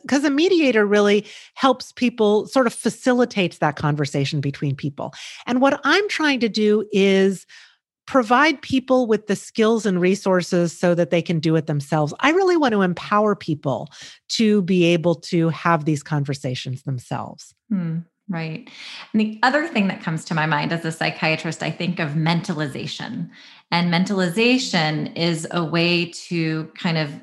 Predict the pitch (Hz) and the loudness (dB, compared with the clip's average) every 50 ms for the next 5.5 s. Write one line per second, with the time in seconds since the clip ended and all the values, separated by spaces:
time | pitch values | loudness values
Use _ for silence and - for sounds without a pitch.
0 | - - - 180 170 180 190 202 214 226 214 214 208 190 170 - - 151 165 160 | -16 -14 -10 -6 -2 0 2 4 4 4 2 2 0 0 -2 -2 -2 -2 -2 0
1 | 165 170 165 - - - 170 160 165 160 160 156 156 156 147 - - 156 160 151 | 0 -2 -2 -4 -4 -2 -2 0 2 2 2 0 0 -2 -2 -4 -6 -6 -6 -6
2 | 147 139 - - 170 165 156 151 - - 147 139 - - 151 135 - - - - | -6 -6 -4 -4 -2 0 0 -2 -2 -4 -6 -6 -8 -10 -12 -12 -12 -14 -10 -6
3 | 160 151 143 135 - 131 - - - - 135 139 143 147 160 180 180 180 165 165 | -4 -2 -2 -2 -4 -6 -8 -8 -8 -6 -6 -4 -4 -2 0 0 0 0 0 -4
4 | 156 160 156 - - 165 160 - - - - - 147 196 208 - 247 - 226 254 | -6 -6 -6 -4 -4 -4 -4 -4 -8 -10 -10 -6 -4 -4 -2 0 2 2 2 2
5 | - - 285 339 - 415 381 277 269 - | 0 -2 -4 -2 0 0 0 0 -2 -4